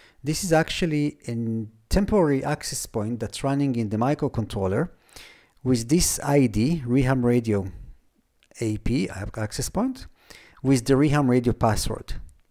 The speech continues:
This will help us to configure the Wi-Fi in the microcontroller.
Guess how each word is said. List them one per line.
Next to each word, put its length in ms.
This 200
will 80
help 260
us 320
to 140
configure 520
the 80
Wi-Fi 720
in 160
the 80
microcontroller. 720